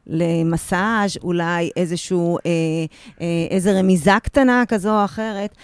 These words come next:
זה משהו שיכול לעורר אותה, אבל זה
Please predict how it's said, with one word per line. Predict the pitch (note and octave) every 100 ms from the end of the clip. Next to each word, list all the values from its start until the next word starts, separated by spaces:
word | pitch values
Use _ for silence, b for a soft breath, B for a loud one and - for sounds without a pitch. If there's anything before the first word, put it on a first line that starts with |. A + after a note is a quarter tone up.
| B B
זה | G3
משהו | A3+ C4+ C#4
שיכול | A#3+ A3+ A3 G#3+ G#3 A#3+ C4
לעורר | B3+ A3 G#3 D4
אותה, | D4+ F#3+ E3
אבל | E3 E3+
זה | C#3+ G#3 A#3